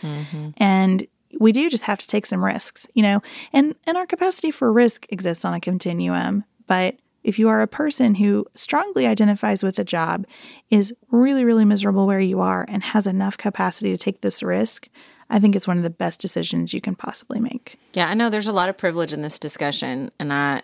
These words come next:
Speaker 1: you know, I want to acknowledge that, and I understand that many, many people, because of identity, because of geographic location, because of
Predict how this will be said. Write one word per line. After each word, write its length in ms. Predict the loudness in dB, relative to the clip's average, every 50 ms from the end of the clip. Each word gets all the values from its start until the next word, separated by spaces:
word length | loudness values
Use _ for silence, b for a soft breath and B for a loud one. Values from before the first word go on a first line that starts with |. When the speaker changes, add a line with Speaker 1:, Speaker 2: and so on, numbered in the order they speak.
| -6
Speaker 1:
you 80 | -6 -4
know, 100 | -4 -2
I 120 | -2 -2
want 180 | -2 -2 -2 -2
to 60 | -2
acknowledge 420 | -4 -2 -2 -2 0 -2 -2 -4 -4
that, 240 | -4 -2 -4 -4 -4
and 100 | -6 -6
I 100 | -6 -6
understand 500 | -6 -6 -8 -8 -6 -6 -4 -4 -4 -4
that 260 | -4 -6 -8 -8 -6
many, 300 | -6 -4 -4 -2 -2 -4
many 260 | -4 -4 -4 -6 -6
people, 580 | -8 -8 -8 -8 -6 -4 -4 -2 -2 -4 -6 b b b b b b b b b
because 420 | -6 -6 -4 -2 -2 -2 -2 -2
of 320 | -4 -6 -8 -8 -14 -20 _ _ _ _ _ _ _ _ _ -6
identity, 680 | -6 -4 -2 0 2 2 2 2 2 2 2 2 0 0
because 460 | -2 -4 -8 -6 -4 -4 -4 -2 -2
of 320 | -2 -2 -2 -4 -6 -10 -14 -10
geographic 560 | -6 -6 -4 -4 -2 -4 -4 -4 -6 -8 -6
location, 720 | -6 -6 -4 -4 -2 -2 -2 -2 -2 -2 -4 -4 -4 -6
because 420 | -6 -8 -8 -6 -4 -4 -4 -4 -4
of 380 | -4 -4 -4 -6 -8 -10 -16